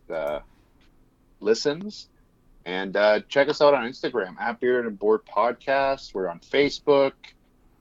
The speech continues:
Email us with, with, with, with your thoughts about the show. Um, and a-, anybody from Norway listening, let us know about that pizza. Let, let, let, let's get some honest feedback on it.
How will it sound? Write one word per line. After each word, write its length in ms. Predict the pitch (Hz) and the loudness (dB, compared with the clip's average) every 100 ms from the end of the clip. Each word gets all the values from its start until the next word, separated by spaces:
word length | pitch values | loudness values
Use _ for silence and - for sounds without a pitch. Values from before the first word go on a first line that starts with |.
| - | -4
Email 360 | 123 135 131 | -2 0 0
us 240 | 131 117 - | -2 -4 -4
with, 140 | 110 | -4
with, 260 | 98 98 87 | -4 -6 -4
with, 280 | 90 92 85 | 2 2 2
with 200 | 90 87 | 0 2
your 140 | 90 | 0
thoughts 340 | - 92 95 - | 4 4 4 4
about 200 | 92 - | 0 2
the 60 | |
show. 600 | - - 107 107 107 104 - _ _ - _ _ | -4 4 8 8 8 2 -6 _ _ -20 _ _
Um, 320 | 87 92 92 90 | -8 -6 -4 -6
and 160 | 107 | -4
a-, 120 | 113 120 | -4 -4
anybody 260 | 120 135 | -2 0
from 160 | 135 135 | -2 0
Norway 260 | 120 127 | 2 2
listening, 460 | 117 127 - 123 98 | 0 -2 -4 -8 -2
let 140 | 113 | -2
us 120 | 170 - | -2 -2
know 80 | 165 | 0
about 220 | 147 - | 0 2
that 200 | 131 120 | 2 2
pizza. 260 | 147 - 98 | -6 -4 -6
Let, 160 | 95 - | -6 -8
let, 200 | 117 110 | -8 -4
let, 160 | 117 113 | -4 -2
let's 200 | 123 - | -4 -4
get 160 | 127 - | -6 -6
some 120 | 113 | -4
honest 320 | 107 117 - | -4 -4 -6
feedback 440 | 113 120 - 85 - | -4 -2 0 -2 -4
on 200 | 73 | -14
it. 100 | 156 | -10